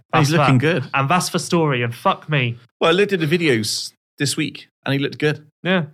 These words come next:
Speaker 2: I'm just so glad I can finally talk about it. And this is, see, this is where I say, this is where I've kind of known what's been going on with this the whole time,
Speaker 1: Yeah.
Speaker 2: obviously. But because I didn't put it, every other website would have leaked it, wouldn't they? Oh.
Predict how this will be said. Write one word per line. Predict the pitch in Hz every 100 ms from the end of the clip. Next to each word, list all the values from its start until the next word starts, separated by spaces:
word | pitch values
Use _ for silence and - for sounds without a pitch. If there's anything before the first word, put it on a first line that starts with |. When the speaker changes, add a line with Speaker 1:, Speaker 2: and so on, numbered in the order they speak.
| _ _
Speaker 2:
I'm | 185
just | 202 202
so | 226
glad | 208 196
I |
can | 151 127
finally | 175 156
talk | 180 175
about | 123 110
it. | 127 - - 180
And | 202 196 185 147
this | 269
is, | 269 202
see, | 208
this | 202 247
is | 240
where | 220 196
I |
say, | 180 180 110 104 - - -
this | 226
is | 254
where | 226 202 139 117 - _ -
I've | 220
kind | 226 226
of | 196
known | 196 185 170 151 151 _ _ _ -
what's | 170 -
been | 170
going | 151 147 143
on | 131
with | 120
this | 123 120
the | 131
whole | 120
time, | 117 101 95 - -
Speaker 1:
Yeah. | 107
Speaker 2:
obviously. | 110 98 107 104 - - _ _ _ -
But | 170
because | 170 247
I | 254
didn't | 240 190
put | 180 208
it, | - -
every | 240 262
other | 202
website | 143 123 - 202 - _ _ _ _
would | 156 175
have | 147
leaked | 180 147 -
it, | 113 113
wouldn't | 151 120 110 104
they? |
Oh. | 147 123 117